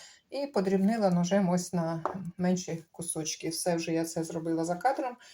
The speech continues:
щоб зекономити ваш дорогоцінний час. Ну, а формувати все я буду ось на такому красивому блюді.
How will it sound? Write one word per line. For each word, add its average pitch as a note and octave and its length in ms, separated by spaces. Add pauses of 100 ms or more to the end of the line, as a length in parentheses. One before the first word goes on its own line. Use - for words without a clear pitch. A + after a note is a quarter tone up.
(300)
щоб F3+ 240
зекономити G3+ 640
ваш B3 220
дорогоцінний F3+ 640
час. - 480 (1200)
Ну, A#3+ 180
а A3 80
формувати B3+ 580
все A3+ 300
я G#3 120
буду G3 360
ось F#3 340
на F3+ 100
такому F3 400
красивому F3 880
блюді. G#3+ 600